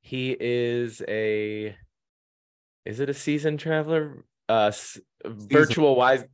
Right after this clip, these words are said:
Speaker 1: uh, as soon as, does it say he's seasoned?
Speaker 2: I thought I heard seasoned traveler, which that's, I, I, but I heard you all. Let's keep going. Sorry.
Speaker 1: Yeah. The guy made his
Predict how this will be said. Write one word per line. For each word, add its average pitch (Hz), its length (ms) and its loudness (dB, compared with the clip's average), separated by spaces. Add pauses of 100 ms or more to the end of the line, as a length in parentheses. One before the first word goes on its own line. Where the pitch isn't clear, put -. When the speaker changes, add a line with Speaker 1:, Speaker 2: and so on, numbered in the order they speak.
Speaker 1:
uh, 113 800 2 (320)
as 131 180 -2
soon 156 240 -6
as, 151 300 -10 (1300)
does 135 120 -4
it 131 100 -2
say 147 160 4
he's 180 160 2
seasoned? 214 540 -4 (280)
Speaker 2:
I 113 120 -4
thought 127 160 2
I 117 80 0
heard 107 180 -6
seasoned 107 720 -6
traveler, 92 680 -4
which - 380 -6 (760)
that's, 117 320 -2
I, 120 420 -2
I, 131 120 0
but 135 160 0
I 170 100 4
heard 104 260 2
you 90 120 -2
all. 87 260 -4
Let's 117 160 -2
keep 120 160 -2
going. 90 220 -10
Sorry. 90 360 -4
Speaker 1:
Yeah. 131 240 2 (560)
The 147 140 2
guy 175 380 4
made 175 340 0
his 143 320 -6